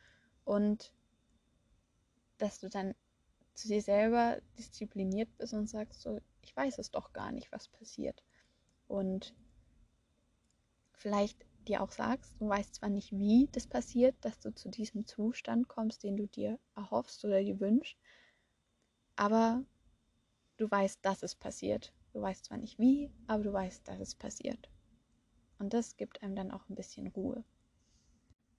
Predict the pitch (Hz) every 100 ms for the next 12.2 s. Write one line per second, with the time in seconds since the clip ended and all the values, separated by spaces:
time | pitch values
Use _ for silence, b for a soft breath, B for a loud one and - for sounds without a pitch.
0 | _ _ _ _ _ _ _ _ _ _
1 | _ _ _ _ _ _ _ _ 247 220
2 | 190 240 _ _ _ - 214 208 208 208
3 | - - 226 208 214 208 208 214 202 214
4 | 220 226 220 214 226 _ _ - - 330
5 | - 214 214 - 262 - 262 240 - 254
6 | - - 208 202 214 208 214 214 233 294
7 | 381 - _ 226 202 - 208 214 202 202
8 | 233 b b b b - 208 196 208 247
9 | - 214 214 208 220 220 - 196 233 233
10 | - 233 233 202 196 190 214 262 - 208
11 | 190 196 190 220 - 277 _ - 220 226
12 | 294 -